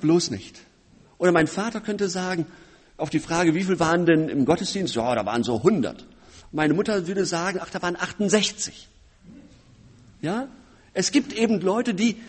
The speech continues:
so ganz unterschiedlich sind wir. Aber das muss uns bewusst sein. Das muss uns bewusst sein. Wo Übertreibungen eingesetzt werden, äh, um anderen, äh, zu imponieren zum Beispiel. Ja?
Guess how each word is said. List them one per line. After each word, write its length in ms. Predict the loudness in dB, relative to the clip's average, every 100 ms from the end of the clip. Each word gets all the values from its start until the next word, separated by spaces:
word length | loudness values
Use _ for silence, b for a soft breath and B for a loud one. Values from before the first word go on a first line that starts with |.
| B B B B -2
so 240 | 0 2
ganz 240 | 2 0
unterschiedlich 580 | 0 0 0 -2 -2 0
sind 320 | 2 0 0
wir. 120 | -8 -16 -20 -20 B B B
Aber 120 | 2
das 160 | 4 4
muss 160 | 4
uns 140 | 2 4
bewusst 540 | 2 6 4 4 -2
sein. 120 | -8 -10 -16 -20 _ -14
Das 160 | -8
muss 140 | -4 -4
uns 140 | -4
bewusst 420 | -2 -2 -4 -8
sein. 120 | -16 -20 -20 _ _ _ b b b b b 4
Wo 160 | 6
Übertreibungen 1120 | 6 4 2 -4 0 2 2 0 0 2 0 -2 B B B B 2
eingesetzt 920 | 4 6 6 6 6 2 0 -4 -4
werden, 640 | -4 -4 -4 -4 -4 -10 B B B B -2
äh, 140 | 0
um 220 | 2 -2 -2
anderen, 840 | -4 0 2 2 0 0 -2 -2
äh, 480 | -2 0 0 -2 -4
zu 140 | -6 -4
imponieren 500 | -2 0 0 -4 -8
zum 160 | -10
Beispiel. 340 | -12 -16 -20 -20 _ _ _ _ _ _ _ _ _ _ _ _ -20 B B B B B -6
Ja? 240 | -4 -4